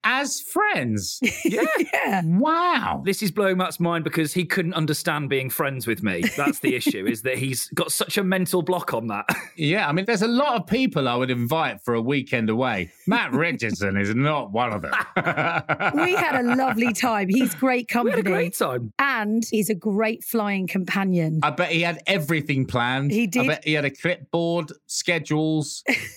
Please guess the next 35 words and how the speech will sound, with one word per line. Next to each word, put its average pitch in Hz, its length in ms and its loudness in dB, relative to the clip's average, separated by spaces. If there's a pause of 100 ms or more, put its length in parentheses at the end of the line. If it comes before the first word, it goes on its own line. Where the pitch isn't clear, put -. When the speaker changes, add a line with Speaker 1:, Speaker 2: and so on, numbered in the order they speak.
(340)
Speaker 1:
I 190 60 4
bet 165 140 0
he 156 80 0
knew 147 200 2
which 156 240 -2
restaurants 165 580 -2
to 160 100 -2
go 147 260 0
to. 151 440 0
Speaker 3:
Oh, 285 120 0
yeah, 226 260 2
all 262 220 2
of 202 100 2
it. 151 260 -4
Speaker 1:
Which 196 240 0
seats - 480 -2
were 180 80 0
best 160 320 -2
on 180 120 0
the 170 60 0
plane. 170 680 0
Speaker 2:
He 294 100 2
did. 294 200 2
We 277 120 2
were 302 80 2
sat 294 280 0
in 247 160 2 (140)
row 285 280 4
one, 254 480 2 (320)
seats 269 460 0
A, 240 200 2
B, 226 240 2
C, 220 220 2
and 214 120 2
D, 170 360 0